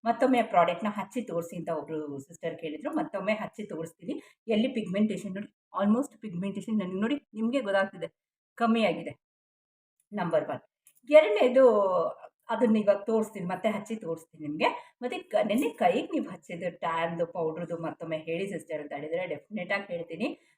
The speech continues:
ಆ, ಅದು ಯಾವ ರೀತಿ ಹಚ್ಚೋದು, ಮತ್ತೆ ಅದ್ರದ್ದು ರಿಸಲ್ಟ್, ಬೆನಿಫಿಟ್, ಇನ್‌ಸ್ಟಂಟ್ ಗ್ಲೋಯಿಂಗ್, ಅದನ್ನೂ ಹೇಳ್ತೀನಿ.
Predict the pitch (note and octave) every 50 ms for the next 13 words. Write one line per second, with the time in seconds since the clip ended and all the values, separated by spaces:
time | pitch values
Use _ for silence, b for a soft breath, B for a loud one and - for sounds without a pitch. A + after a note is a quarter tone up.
0 | _ - A#3 A3+ G#3 G3+ - - - F3+ G#3+ F#3 F#3 G3 G#3+ G#3+ - A3 A3+ G#3+
1 | F#3+ - - - G3 F#3 F#3 F3+ F#3+ F#3+ F3 - A3 G3+ - F3 F3 E3+ E3+ F3
2 | E3+ F3 F3 E3+ A3 A3 A3 G3+ F3+ - - F#3+ G3+ A#3+ C#4 - A3+ - - -
3 | A3+ C4+ C4+ - - C4+ C4 C4+ C#4 - E3 E3 F#3+ F3+ F3 F3 F3+ - F3 F3
4 | F#3 F#3 G3 F3 F3+ D#3+ D#3 D#3+ F3 B3+ D#4 b